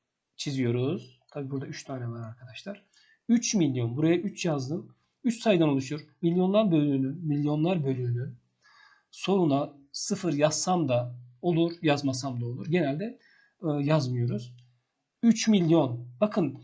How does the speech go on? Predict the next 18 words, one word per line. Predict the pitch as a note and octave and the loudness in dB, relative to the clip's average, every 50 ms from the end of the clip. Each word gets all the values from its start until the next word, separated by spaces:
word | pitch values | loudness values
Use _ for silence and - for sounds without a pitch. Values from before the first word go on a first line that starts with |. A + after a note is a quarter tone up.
| - _ _ _ _ - | -20 _ _ _ _ -2
burada | G3+ G#3 G3+ F3 E3 | 2 2 4 4 4
milyonlar | E3 F3 E3+ F3 E3+ F3+ G3+ G#3+ F#3 E3 | 4 4 4 4 4 6 6 6 6 6
bölüğünde | D3+ C#3+ C#3+ C#3+ C#3 C#3+ C#3+ G#3 A3+ | 4 2 2 2 0 0 0 -2 -2
üç | - G#3 - - - | -2 -2 -2 -2 -2
var | G#3+ - - - - | 0 0 -2 -2 -4
ama | E3+ F#3 G#3 F#3 E3 A#3 - - | -2 0 0 2 0 -2 -4 -4
binler | D#3+ D#3+ D3+ D3+ F3 G3+ G#3+ F3+ | -2 0 0 2 4 4 4 4
bölüğü | D#3 C#3+ C#3+ C#3+ E3+ F#3 | 2 0 0 0 -2 -2
için | E3 - - F#3 D3+ | -4 -6 -8 -8 -8
hiçbir | C3+ - - F#3+ D#3+ | -8 -10 -8 -8 -8
şey | - - F3 D3+ | -6 -4 -2 -4
söylemediği | C3+ - D3+ C#3+ F3 E3+ C#3 C3 B2+ B2 | -2 -2 -4 -4 -2 -2 -2 -2 -2 -4
için | B2 - G3+ A3 A#3 - _ _ _ _ | -6 -6 -6 -6 -8 -8 _ _ _ _
sıfırları | - - - G3 - E3 C#3+ C3+ C#3+ E3+ | -14 -8 -6 -6 -4 -2 0 0 2 2
eklemek | F3 D#3+ - D#3 D3+ E3+ D#3+ | 0 0 -2 -2 -2 -2 0
zorundayım | C#3 C#3 C3+ C3+ C3 C3 C#3+ C3+ B2 A#2+ A2+ | 0 2 2 2 2 2 2 0 0 -2 -4
buraya. | A#2 A2+ A2+ A#2+ - - - _ _ _ _ _ _ _ _ _ _ _ _ _ _ _ _ _ _ _ _ _ _ - | -4 -6 -8 -8 -10 -12 -18 _ _ _ _ _ _ _ _ _ _ _ _ _ _ _ _ _ _ _ _ _ _ 2
Üç. | A#3 - - - - - - | 2 2 2 0 -10 -12 -14